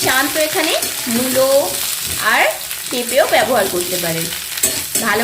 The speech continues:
করে এবার এগুলোকে একটু আমি ভেজে নেব। এবার একটা মশলার পেস্ট আগে বানিয়ে নেব। তার জন্য একটা মিক্সিং জার নিয়ে নিয়েছি, সর্ষে দিয়ে দিলাম, হাফ চামচ রাঁধুনি দিয়ে দিলাম, দিয়ে দিলাম এক ইঞ্চির মতো আদা, আর সামান্য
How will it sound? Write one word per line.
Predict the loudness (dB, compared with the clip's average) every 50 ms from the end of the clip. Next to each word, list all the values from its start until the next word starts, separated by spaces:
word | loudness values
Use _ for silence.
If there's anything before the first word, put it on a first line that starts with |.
| 2
করে | 4 4 6 6 6
এবার | 6 4 2 2 2
এগুলোকে | 0 -2 -2 -4 -4 -4 -6 -6
একটু | -6 -6 -6 -6 -4
আমি | -4 -4 -6 -6 -8 -8 -4
ভেজে | -2 0 0 2 0 0 -2
নেব। | -4 -6 -6 -4 -4
এবার | -2 -2 -2 -4
একটা | -6 -6 -8 -6 -4 -2
মশলার | -2 -2 -2 -2 -2 -2 -2 -2 -2
পেস্ট | 0 0 0 0 0 -2 -2
আগে | 0 0 0 2
বানিয়ে | 0 2 0 0 0 0
নেব। | 0 0 0 -2 -2 -4 -8 -10 -10 -8 -4 -2
তার | 0 0 2 2
জন্য | 2 0 2 2 2 2
একটা | 0 -2 0 0
মিক্সিং | 0 -2 -2 -4 -4 -4 0 2
জার | 4 4 4 4 2
নিয়ে | 0 -2 -2
নিয়েছি, | -2 -6 -6 -4 -2 -2 -2 -2 -4 -6 -4 -4 0
সর্ষে | 0 0 0 0 0 0 0
দিয়ে | 0 0 0 0
দিলাম, | 2 2 2 2 0 -4 -8 -8 -8 -8 -10 -12 -12 -12 -10 -10 -10 -10 -10 -10 -12 -12 -12 -12 -12 -12 -12 -12 -12 -10 -10 -10 -10 -10 -10 -10 -10 -8 -8 -10 -10 -4 0
হাফ | 0 0 0 0 0
চামচ | 0 0 2 0 0 0 2
রাঁধুনি | 2 2 2 2 2 2 2 0
দিয়ে | 0 -2 0 -2
দিলাম, | 0 0 0 0 -2 -6 -16 -20 -20 -20 -18 -18 -18 -18 -18 -18 -18 -18 -18 -16 -10 -4 2
দিয়ে | 2 2 2
দিলাম | 4 4 4 6 6 2
এক | 2 2 -2
ইঞ্চির | -2 -2 -2 -2 0 0
মতো | 0 2 2 4 4 4
আদা, | 4 4 4 2 2 0 -6 -12 -12 -12 -10 -10 -12 -14 -16 -12 -10 -8 -8 -8 -8 -4 -4
আর | -2 -2 0
সামান্য | 2 2 4 4 2 2